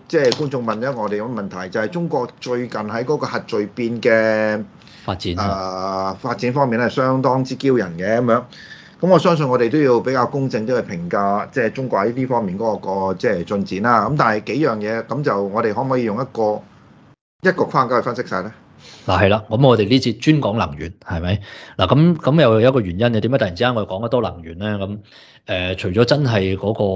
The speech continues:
Speaker 2: 個發展嘅節奏越嚟越快之外呢，亦都係小弟呢排備課成日要備嘅，所以個好多資料我可以好，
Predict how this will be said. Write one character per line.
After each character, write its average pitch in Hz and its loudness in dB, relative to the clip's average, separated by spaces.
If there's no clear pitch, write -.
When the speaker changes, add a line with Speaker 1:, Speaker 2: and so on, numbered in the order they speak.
Speaker 2:
個 - -14
發 113 2
展 107 0
嘅 123 6
節 - -4
奏 98 0
越 90 -4
嚟 80 -8
越 82 -6
快 92 0
之 107 2
外 92 2
呢， 104 6
亦 95 4
都 127 4
係 107 6
小 98 0
弟 98 2
呢 110 2
排 71 -2
備 80 -4
課 87 -2
成 78 -4
日 - -8
要 85 -6
備 78 -4
嘅， 85 -10
所 113 0
以 120 4
個 104 -4
好 98 -4
多 113 4
資 113 0
料 104 2
我 95 -2
可 104 0
以 95 0
好， 90 -2